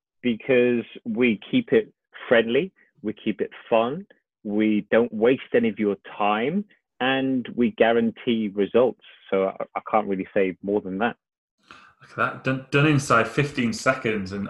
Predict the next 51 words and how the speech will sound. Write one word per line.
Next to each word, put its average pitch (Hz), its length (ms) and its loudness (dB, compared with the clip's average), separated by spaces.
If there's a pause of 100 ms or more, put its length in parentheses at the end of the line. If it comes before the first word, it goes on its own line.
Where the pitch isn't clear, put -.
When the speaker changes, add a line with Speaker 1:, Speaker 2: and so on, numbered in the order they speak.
Speaker 2:
and 98 220 -10
totally 117 480 0
Speaker 1:
There 98 100 -6
you 98 60 -12
go. - 60 -20 (320)
Speaker 2:
in 113 100 2
a 113 60 4
lovely 127 380 2
way. 117 220 4
I 104 100 4
really 120 220 2
like - 280 2
that. 101 240 -2 (180)
Great. 113 400 2 (220)
Um, 120 240 4
well, 151 260 6 (140)
Speaker 1:
Yeah. 107 80 -2
Speaker 2:
Mike, 160 260 4
look, 147 160 4 (280)
thank 170 160 2
you - 40 -6
very 147 120 6
much 127 120 2
for - 140 -4
coming 113 280 2
on. 110 180 2 (380)
Um, 110 280 2
that 123 160 2
is 117 100 -6
your, 117 220 0
your 113 180 2
advert 113 400 4
is, 104 220 -6
is - 400 -10
done. 120 220 4
I 101 100 -2
think 113 140 -4
we'll 104 100 -6
be 113 100 2
able 107 140 0
to 98 240 -4 (180)
lift 127 380 -2
that 113 100 6
out 110 320 2
for, 104 260 0
for 107 180 -2
Instagram 104 540 -6
later 104 200 -8
down 98 260 -6
the 98 60 -10
line. 127 240 -4